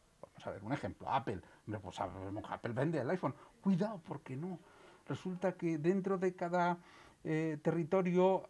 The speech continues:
Apple funcionaba como una subsidiaria de Irlanda, entonces realmente ellos, eh, facturaban por los servicios que daban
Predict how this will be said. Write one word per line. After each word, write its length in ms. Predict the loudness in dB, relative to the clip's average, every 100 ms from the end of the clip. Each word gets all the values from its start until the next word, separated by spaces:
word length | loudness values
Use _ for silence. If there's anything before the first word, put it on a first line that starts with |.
| -10 2
Apple 320 | 2 2 -2
funcionaba 480 | -2 2 6 6 4
como 140 | 2
una 120 | 2
subsidiaria 920 | 0 -8 -4 -2 2 2 2 4 4
de 120 | 4
Irlanda, 500 | 2 6 4 6 4
entonces 400 | 4 2 2 2 6
realmente 460 | 6 6 2 2 2
ellos, 280 | 4 6
eh, 180 | 6 4 2
facturaban 800 | 2 2 2 6 6 6 4
por 120 | 2 0
los 140 | 0
servicios 500 | -2 -2 -2 0 -2
que 160 | 0 4
daban 400 | 4 4 0